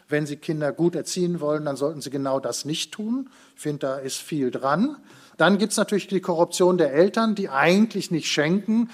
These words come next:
sondern in gewisser Weise einen impliziten Vertrag eingehen. „Du kriegst jetzt von mir eine Schenkung, wenn du mich im Alter pflegst“, oder so etwas. Und das heißt, es wird eigentlich Gegenleistung erwartet und dann muss man den Vertrag eigentlich offenlegen und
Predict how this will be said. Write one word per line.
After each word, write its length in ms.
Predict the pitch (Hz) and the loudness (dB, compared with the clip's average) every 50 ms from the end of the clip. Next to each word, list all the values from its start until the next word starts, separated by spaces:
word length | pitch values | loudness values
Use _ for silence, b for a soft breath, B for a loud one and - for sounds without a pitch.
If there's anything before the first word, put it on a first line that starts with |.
| B B | B B
sondern 420 | - 139 170 180 185 185 175 180 180 | 2 6 6 6 8 6 4 4 2
in 140 | 170 165 156 | 0 -4 -2
gewisser 340 | 165 160 185 - 202 170 | 0 0 0 2 2 2
Weise 320 | 147 156 165 160 151 170 165 | 2 2 2 2 2 0 0
einen 80 | 156 | 0
impliziten 480 | 165 170 165 160 170 156 - 165 160 165 | -2 -4 -4 -4 -4 -4 -2 -4 -4 -4
Vertrag 400 | - - 143 - - 165 160 - | -6 -8 -6 -4 -2 -4 -4 -4
eingehen. 480 | 135 110 110 101 95 - 101 87 87 87 | -6 -12 -14 -14 -14 -16 -18 -18 -16 -16
„Du 100 | 104 110 | -16 -16
kriegst 300 | - - 127 120 - - | -14 -12 -12 -12 -10 -10
jetzt 200 | 123 123 - - | -10 -10 -12 -12
von 180 | - 131 113 | -12 -12 -10
mir 80 | 117 120 | -10 -10
eine 100 | 113 110 | -10 -10
Schenkung, 540 | 107 - 135 135 147 - 139 127 127 123 B B B - | -10 -10 -10 -10 -10 -10 -12 -12 -12 -14 B B B -12
wenn 120 | 127 113 | -10 -10
du 60 | 113 | -8
mich 220 | 117 117 123 120 - | -8 -8 -8 -10 -10
im 100 | 110 110 | -12 -14
Alter 240 | 104 110 107 - 104 | -14 -12 -12 -12 -12
pflegst“, 600 | - - 110 107 101 85 80 - - - - - | -12 -10 -10 -12 -12 -10 -10 -10 -10 -10 -12 -16
oder 240 | - 90 90 87 90 | -20 -18 -18 -18 -16
so 160 | - 95 87 | -16 -16 -18
etwas. 420 | 87 90 - - 160 208 - - B B B B B B B B B | -18 -18 -14 -12 -12 -10 -12 -14 B B B B B B B B B
Und 460 | - 147 131 135 131 131 - - 151 b b b b | -4 -4 -4 -4 -4 -8 -10 -12 -12 b b b b
das 180 | - 143 131 - | -4 -2 -2 0
heißt, 220 | 156 151 143 143 | 0 0 0 0
es 160 | - 135 - - | -4 -6 -4 -2
wird 140 | 151 147 | -2 -2
eigentlich 280 | 139 127 131 131 120 - | -2 -4 -6 -6 -6 -4
Gegenleistung 800 | - 156 160 165 165 143 127 131 135 127 117 117 - - 123 113 | 0 0 0 0 0 -4 -8 -8 -8 -8 -8 -6 -6 -6 -8 -6
erwartet 480 | 113 117 104 113 113 117 - 139 120 - | -8 -8 -6 -6 -6 -4 -4 -6 -8 -8
und 140 | 117 110 | -8 -8
dann 120 | 127 123 123 | -8 -6 -6
muss 160 | 127 131 - | -8 -8 -8
man 140 | - 131 120 | -8 -8 -8
den 160 | 113 120 120 | -8 -10 -10
Vertrag 380 | - 123 113 - - 127 - - | -10 -10 -10 -8 -10 -10 -10 -12
eigentlich 260 | 117 110 107 - 117 | -12 -12 -12 -12 -12
offenlegen 560 | 123 120 - 135 120 117 113 113 110 110 110 | -12 -12 -10 -8 -8 -6 -6 -6 -6 -8 -10
und 220 | 110 110 107 - | -14 -14 -16 -18